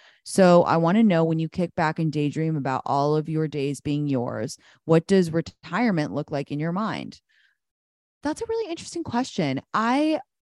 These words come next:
honestly hope and pray, um, that I, I never have to stop working. I really hope that I can continue to write and create until the end of my hopefully very long life. I,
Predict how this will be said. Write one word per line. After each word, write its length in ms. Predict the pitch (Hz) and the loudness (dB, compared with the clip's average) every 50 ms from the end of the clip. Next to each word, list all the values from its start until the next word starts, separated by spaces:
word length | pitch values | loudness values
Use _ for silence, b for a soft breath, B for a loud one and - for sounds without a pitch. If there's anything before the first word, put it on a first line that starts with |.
| _ _ _ _ _ - | _ _ _ _ _ -2
honestly 640 | 214 220 220 240 269 - - - 311 302 302 311 | 0 2 2 2 0 0 -2 -6 -6 -4 -2 -2
hope 400 | 294 262 214 196 190 180 185 - | -4 -4 -2 2 2 2 2 2
and 180 | 202 202 202 190 | 2 0 0 0
pray, 560 | - - 185 160 156 160 170 175 180 190 170 - _ _ _ _ _ _ _ _ - | -2 -4 -2 0 0 0 0 0 -2 -2 -6 -8 _ _ _ _ _ _ _ _ -4
um, 520 | 160 160 151 147 143 139 139 135 139 139 | -2 0 0 0 0 0 -2 -2 -4 -4
that 180 | - 151 151 156 | -4 -4 -4 -2
I, 200 | 151 151 151 - - _ - | -2 -4 -4 -6 -8 _ -4
I 120 | 151 160 | -2 -2
never 260 | 160 147 147 147 160 | 0 -2 -2 -2 -4
have 240 | 151 151 147 147 - | -4 -4 -4 -6 -6
to 100 | - 156 | -8 -12
stop 300 | - - - 143 170 - | -10 -6 -4 -4 -4 -4
working. 480 | - 135 120 120 135 131 117 113 117 - | -4 -6 -6 -6 -6 -6 -6 -6 -6 -4
I 60 | - | -4
really 320 | 151 143 147 147 151 160 175 | -4 0 0 0 0 0 0
hope 300 | 165 156 160 160 - - | -2 0 -2 -2 -2 -2
that 120 | 170 160 | -4 -4
I 280 | 156 147 143 143 143 - | -2 -2 -4 -4 -6 -6
can 260 | - 160 151 147 143 b b b b b b b _ | -6 -4 -4 -4 -4 b b b b b b b _
continue 420 | - 180 170 - 175 165 160 160 | -2 -2 0 0 0 0 0 0
to 120 | 160 170 156 | 0 0 0
write 460 | 139 135 127 123 135 143 156 - - _ _ _ _ _ _ _ _ _ _ _ _ _ | 0 -2 -2 -2 -2 -4 -4 -6 -8 _ _ _ _ _ _ _ _ _ _ _ _ _
and 360 | 160 160 151 147 147 143 - - - _ _ _ _ _ _ _ | -2 0 0 0 0 -2 -4 -6 -12 _ _ _ _ _ _ _
create 600 | - - - 170 160 151 147 131 139 165 208 - - _ _ _ _ _ _ _ | -20 -10 -6 -4 -2 0 0 0 0 0 0 -2 -4 _ _ _ _ _ _ _
until 680 | - 151 156 156 - - 160 151 156 156 156 156 151 - _ _ _ _ _ _ _ _ _ _ _ _ _ _ - | -2 0 0 0 -2 -2 -2 -2 -2 -2 -2 -4 -6 -10 _ _ _ _ _ _ _ _ _ _ _ _ _ _ -14
the 140 | - 151 156 | -10 -8 -4
end 180 | 156 165 185 185 | -2 -2 0 0
of 120 | 196 190 | 0 0
my 160 | 214 202 202 214 | 0 0 0 0
hopefully 440 | 196 220 214 - - 233 226 226 | 0 -2 -2 -2 0 2 2 2
very 320 | 220 202 214 214 226 233 233 | 2 2 0 0 0 0 0
long 300 | 233 220 220 226 226 226 | 0 0 -2 -2 -2 -4
life. 480 | 240 294 339 285 - - - - - - - - | -4 -4 -6 -8 -10 -12 -16 -18 -20 -20 -10 -6
I, 360 | - 170 175 175 185 185 170 | -4 -4 -2 -2 -2 -4 -6